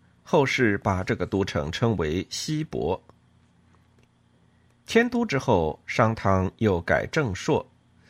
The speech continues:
即把一年开始和一月开始的时间进行了更动。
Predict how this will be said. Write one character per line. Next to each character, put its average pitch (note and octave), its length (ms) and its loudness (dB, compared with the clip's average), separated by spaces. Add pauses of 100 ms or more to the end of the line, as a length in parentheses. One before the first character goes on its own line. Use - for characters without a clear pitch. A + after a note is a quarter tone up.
(220)
即 F3+ 160 0
把 A2 300 2
一 G3+ 100 -2
年 A#2+ 240 2
开 F3+ 260 0
始 D2 420 -6 (420)
和 A2 400 2
一 A3+ 160 0
月 A3+ 220 2
开 B2 220 0
始 - 140 -4
的 - 80 -4
时 E2+ 180 -4
间 F#2+ 280 2
进 G2+ 180 -2
行 E2 160 -4
了 D2+ 80 -4
更 G2 240 -2
动。 A2 180 0